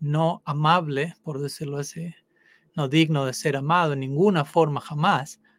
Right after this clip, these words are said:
difícilmente, imposiblemente voy a poder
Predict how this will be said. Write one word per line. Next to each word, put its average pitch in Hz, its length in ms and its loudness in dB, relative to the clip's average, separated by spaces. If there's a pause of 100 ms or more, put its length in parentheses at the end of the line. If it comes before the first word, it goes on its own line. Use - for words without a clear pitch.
(840)
difícilmente, 180 840 2
imposiblemente 151 880 2
voy 143 140 2
a 135 80 0
poder 131 280 -6